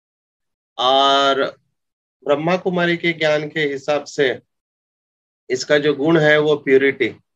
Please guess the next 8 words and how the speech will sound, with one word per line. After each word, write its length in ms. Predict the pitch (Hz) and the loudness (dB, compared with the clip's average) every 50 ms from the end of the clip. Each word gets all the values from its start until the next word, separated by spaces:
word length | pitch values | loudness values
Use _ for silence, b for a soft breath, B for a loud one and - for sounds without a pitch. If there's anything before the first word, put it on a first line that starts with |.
| _ _ _ _ - | _ _ _ _ 0
तो 340 | 147 147 147 151 147 143 | 0 2 4 4 2 2
मेरे 240 | 135 143 147 160 180 | 2 2 2 2 4
हिसाब 400 | 180 180 170 170 - 180 175 175 | 2 2 0 0 0 -2 -2 -2
से 460 | 170 - - 185 180 180 180 175 170 165 - - - - _ _ _ _ _ _ _ _ _ _ _ _ _ _ _ _ _ _ _ _ _ _ | -4 -4 -2 -2 0 0 0 -2 -4 -6 -8 -10 -14 -16 _ _ _ _ _ _ _ _ _ _ _ _ _ _ _ _ _ _ _ _ _ _
ये 520 | 139 147 160 165 170 165 160 143 127 110 - | -2 0 2 4 4 6 4 4 2 2 -2
बहुत 420 | 113 110 110 127 147 170 180 170 | -8 -12 -8 -2 0 0 0 2
important 640 | 156 143 143 - 165 165 165 - 170 170 170 160 | 0 -2 0 2 2 2 2 2 0 0 0 0
है। 340 | 156 160 165 160 165 180 - | -2 -2 -2 -2 -4 -6 -10